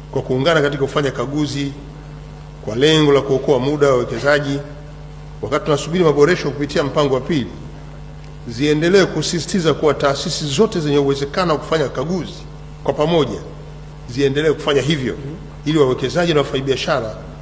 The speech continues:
waweze kutumia muda wao katika uzalishaji. Na hili nalizungumza kwa sababu wakati mwingi tumekuwa tukipata malalamiko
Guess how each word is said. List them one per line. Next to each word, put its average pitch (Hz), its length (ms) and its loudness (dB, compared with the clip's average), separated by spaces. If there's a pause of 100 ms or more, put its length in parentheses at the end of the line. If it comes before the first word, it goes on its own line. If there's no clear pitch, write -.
(320)
waweze 175 280 6
kutumia 170 320 2
muda 143 200 4
wao 151 220 6
katika 131 280 -4
uzalishaji. 107 540 -4 (1300)
Na 139 60 4
hili 208 200 4
nalizungumza 175 540 4
kwa 139 120 0
sababu 139 420 0 (580)
wakati 156 340 2
mwingi 196 360 6
tumekuwa 165 300 2
tukipata 156 420 -2
malalamiko 135 640 2